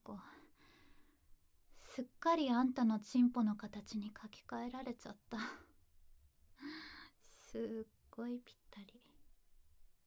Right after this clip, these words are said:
チンポ気持ちい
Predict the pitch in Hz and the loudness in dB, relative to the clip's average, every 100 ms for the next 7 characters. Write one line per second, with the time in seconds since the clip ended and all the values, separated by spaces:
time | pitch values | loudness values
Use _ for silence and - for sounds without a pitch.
0 | - - 233 - _ _ - _ - - | -20 -10 -10 -10 _ _ -20 _ -12 -10
1 | - - - - - 220 208 208 - 202 | -10 -14 -20 -20 -14 -12 -12 -14 -16 -20
2 | 196 214 - - 226 | -16 -16 -16 -12 -10